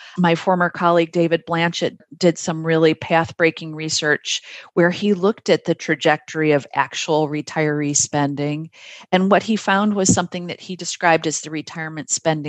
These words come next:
smile, where retirement early on did entail higher spending for a lot of retirees. These are people in their late sixties or even younger than that, where they have a lot of things that they want to do. So they are, you know, doing heavy travel. They're maybe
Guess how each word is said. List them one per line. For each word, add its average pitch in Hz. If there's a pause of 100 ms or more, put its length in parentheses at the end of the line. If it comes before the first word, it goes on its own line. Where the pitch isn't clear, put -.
(100)
smile, 147 (520)
where 180
retirement 175 (180)
early 185
on 165 (500)
did 185
entail 196
higher 170
spending 156
for 185
a 170
lot 170
of 170
retirees. 170
These 147
are 147
people 156
in 156
their 151
late 156
sixties 160
or 151
even 151
younger 151
than 147
that, 170
where 165 (380)
they 262
have 294
a 269
lot 247
of 285
things 285
that 262
they 254
want 254
to 254
do. 240
So 190
they 170
are, 165
you 165
know, 143
doing 175
heavy 170
travel. 214
They're 160
maybe 151